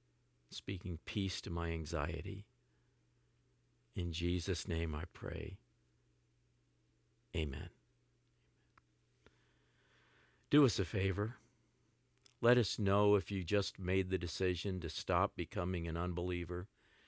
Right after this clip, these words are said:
to cross the line, take the step, and become a believer. You can mention it in the comments or send us an email,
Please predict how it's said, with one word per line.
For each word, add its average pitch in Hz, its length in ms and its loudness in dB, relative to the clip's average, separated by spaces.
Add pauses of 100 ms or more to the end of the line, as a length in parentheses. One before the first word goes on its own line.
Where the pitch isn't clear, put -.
(500)
to - 60 0
cross 95 460 6
the 90 140 2
line, 87 500 2
take 92 340 2
the 87 100 -4
step, 87 440 0
and 85 120 -6
become 87 380 -4
a 80 80 -2
believer. 82 540 -4 (1500)
You 92 80 -4
can 90 180 0
mention 95 360 0
it 92 40 0
in 92 80 0
the 87 120 -2
comments 95 760 0
or 80 280 -2 (720)
send 101 320 4
us 98 160 2
an 92 100 2
email, 92 580 2